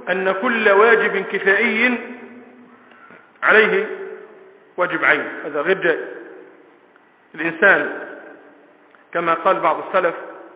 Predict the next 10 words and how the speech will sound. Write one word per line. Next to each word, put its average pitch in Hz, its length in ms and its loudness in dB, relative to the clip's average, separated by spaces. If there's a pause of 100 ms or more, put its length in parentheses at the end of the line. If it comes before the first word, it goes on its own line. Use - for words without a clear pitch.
(400)
وهذا 165 380 0 (280)
قول 180 220 -2
بشر 175 340 -4
أظن، 147 300 -8 (800)
قال: 202 240 6
"من 196 180 4
تكلم 196 460 0 (840)
فأعجبه 190 600 6
كلامه 233 680 4 (560)
فليسكت، - 600 -8